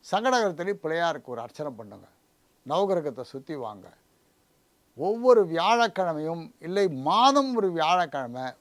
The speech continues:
ஒரு உடல் ஊனமானவருக்கு அன்னதானம் பண்ணுங்க. வியாழக்கிழமை மறந்து போ, என்னைக்கு வேணா பண்ணுங்க. வாரத்துல ஒரு நாள் ஒரு அன்னதானம் பண்ணுங்க, இல்ல மாசத்துல ஒரு நாள் ஒரு அன்னதானம் பண்ணுங்க. குரு பெயர்ச்சியால் ஏற்படுகின்ற கசப்புகள் அகன்று நன்மை நன்னாயிடும்.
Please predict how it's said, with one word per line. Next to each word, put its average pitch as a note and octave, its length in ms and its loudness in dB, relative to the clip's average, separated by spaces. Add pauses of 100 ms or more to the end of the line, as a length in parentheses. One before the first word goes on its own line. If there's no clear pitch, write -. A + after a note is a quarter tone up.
(160)
ஒரு C3 180 -6
உடல் B3 240 2
ஊனமானவருக்கு D3 880 -2
அன்னதானம் C#3+ 520 -6
பண்ணுங்க. G#2+ 280 -16 (1800)
வியாழக்கிழமை F#3+ 560 0
மறந்து F#3+ 300 2
போ, C#3+ 60 -4 (180)
என்னைக்கு D4+ 260 2
வேணா D4+ 240 2
பண்ணுங்க. A3 280 0 (140)
வாரத்துல A#3+ 460 4
ஒரு F#3+ 140 2
நாள் A3 180 2
ஒரு E3+ 100 0
அன்னதானம் D#3 460 -4
பண்ணுங்க, A2+ 280 -14 (520)
இல்ல A#3 120 0 (140)
மாசத்துல B3+ 540 0
ஒரு D3 100 -8
நாள் D3 160 -6
ஒரு A#2+ 120 -10
அன்னதானம் B2+ 440 -8
பண்ணுங்க. G2+ 240 -20 (520)
குரு F3 140 0 (100)
பெயர்ச்சியால் C3+ 600 -6 (220)
ஏற்படுகின்ற A#2+ 680 -6 (120)
கசப்புகள் D#3 680 -6
அகன்று C#3 400 -10
நன்மை C3 280 -10 (140)
நன்னாயிடும். G#2 540 -16